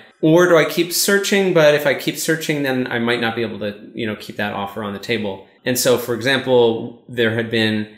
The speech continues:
kind of a longstanding paradox in economics of how you could have unfilled vacancies and unemployed job seekers in the same market at the same time. And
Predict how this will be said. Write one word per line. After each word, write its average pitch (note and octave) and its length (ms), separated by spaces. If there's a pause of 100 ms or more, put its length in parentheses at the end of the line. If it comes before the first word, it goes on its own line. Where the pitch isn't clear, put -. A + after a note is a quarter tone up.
(140)
kind E3+ 160
of D3+ 80
a B2+ 40
longstanding A#2+ 540
paradox A2 480
in G#2 100
economics G2+ 500
of G2+ 300
how D3 260
you C#3+ 160
could A#2+ 160
have A2+ 460 (240)
unfilled C3+ 400
vacancies A2 800
and G#2+ 200
unemployed A2+ 720
job B2 220
seekers A2 420
in C3 160
the B2+ 60
same B2 240
market A2 280
at G#2 100
the - 60
same G2 240
time. G2+ 300 (340)
And G#2+ 460